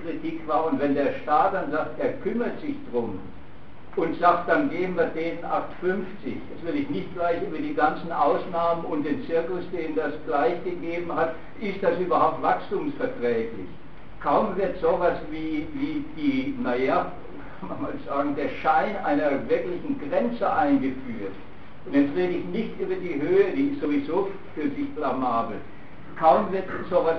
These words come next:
wie der Schein einer Grenze vom Staat eingeführt. Erstens, es ist überhaupt notwendig, dass er da eingreift,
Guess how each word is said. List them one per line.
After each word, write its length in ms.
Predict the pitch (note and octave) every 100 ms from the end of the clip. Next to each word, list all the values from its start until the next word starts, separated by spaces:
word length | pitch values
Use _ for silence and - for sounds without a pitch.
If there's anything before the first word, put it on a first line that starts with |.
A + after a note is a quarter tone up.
| D#3+
wie 80 |
der 220 | D3 C#3 B2
Schein 300 | D3 F#3+ G#3+
einer 240 | - D3+ C#3
Grenze 480 | - D3 G3+ - G3 -
vom 160 | F3 - -
Staat 420 | - - G#3 -
eingeführt. 680 | D3 B2+ A#2 A#2 A2+ G#2+ G2 -
Erstens, 420 | D#3+ F3+ - F2+ -
es 80 | -
ist 280 | - F3+ E3+ D3
überhaupt 460 | D#3 - - E3
notwendig, 720 | D3+ G#3 A#3 F#3 F3 D#3 C#3
dass 160 | C#3+ -
er 80 | C#3+
da 180 | C3+
eingreift, 600 | - B2 B2 A#2+ A#2 A2